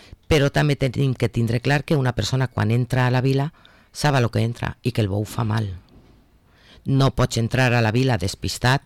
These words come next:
quan tu saps que n'hi ha ahí un animal fort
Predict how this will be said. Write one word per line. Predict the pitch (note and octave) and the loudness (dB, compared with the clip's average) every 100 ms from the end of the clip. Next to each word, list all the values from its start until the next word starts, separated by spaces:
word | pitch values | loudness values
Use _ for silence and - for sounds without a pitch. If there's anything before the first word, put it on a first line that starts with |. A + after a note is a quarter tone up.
| - _ _ _ _ _ _ _ _ - _ - _ - | -12 _ _ _ _ _ _ _ _ -20 _ -20 _ -4
quan | C#3 A#2+ | 0 2
tu | C3 | 0
saps | A2 A#2 - | 0 0 0
que | C#3+ | 0
n'hi | C3+ C3 | 2 2
ha | B2 C3+ - | 2 0 0
ahí | G#2+ A2 B2+ - - - _ | 2 2 0 -4 -20 -20 _
un | - B2+ A#2 | -2 2 4
animal | A2 G#2+ C3 D3+ - _ | 4 4 4 2 0 _
fort | - - C#3 C#3+ - | -12 0 2 2 -2